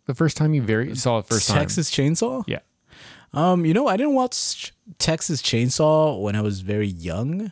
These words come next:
Speaker 1: You watched it later,
Speaker 2: Um, I
Speaker 1: after you saw
Speaker 2: think,
Speaker 1: it.
Speaker 2: I think for me, my first horror movie was, uh, Child's Play.
Speaker 1: Oh, wow. That was pretty fucking scary when it first came out, dude.
Speaker 2: <laughs>
Speaker 1: That was like,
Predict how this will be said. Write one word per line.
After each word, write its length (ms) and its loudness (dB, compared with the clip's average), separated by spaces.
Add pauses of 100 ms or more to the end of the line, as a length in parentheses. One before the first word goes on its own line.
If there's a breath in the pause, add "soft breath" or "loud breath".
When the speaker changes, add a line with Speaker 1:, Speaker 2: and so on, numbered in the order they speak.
(140)
Speaker 1:
You 240 -4
watched 260 -2
it 160 -4
later, 300 -2
Speaker 2:
Um, 540 0
I 100 -2
Speaker 1:
after 140 -4
you 100 4
saw 140 2
Speaker 2:
think, 80 -4
Speaker 1:
it. 100 -16
Speaker 2:
I 60 0
think 260 -2
for 160 0
me, 540 0
my 260 0
first 520 2
horror 300 2
movie 480 2 (800)
was, 640 0 (300 loud breath)
uh, 380 -6
Child's 260 -2
Play. 240 -10 (840)
Speaker 1:
Oh, 80 0
wow. 260 0 (120)
That 240 0
was 180 -2
pretty 260 -2
fucking 300 -2
scary 400 0
when 120 0
it 220 0
first 240 -6
came 160 -2
out, 160 -4
dude. 300 -4
Speaker 2:
<laughs> 220 -4
Speaker 1:
That 320 -2
was 180 2
like, 200 2